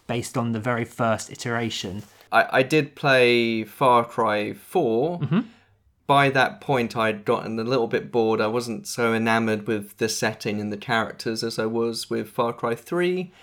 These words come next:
Speaker 2: and it sort of ran out of steam for me before the end of the game.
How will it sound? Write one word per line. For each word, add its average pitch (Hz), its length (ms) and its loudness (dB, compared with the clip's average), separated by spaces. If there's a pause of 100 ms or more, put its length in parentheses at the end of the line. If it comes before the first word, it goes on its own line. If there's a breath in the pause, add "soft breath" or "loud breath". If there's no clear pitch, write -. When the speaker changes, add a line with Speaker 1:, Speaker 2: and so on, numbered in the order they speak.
(300 soft breath)
Speaker 2:
and 110 760 0 (260)
it - 280 -4
sort 131 200 -4
of 110 160 0
ran 113 240 4
out 110 160 0
of 104 100 -4
steam 117 320 -2
for 107 160 -8
me 107 420 -2 (220)
before 110 360 -2
the 110 140 -2
end 104 120 -2
of 101 80 -4
the 104 40 -2
game. 107 540 0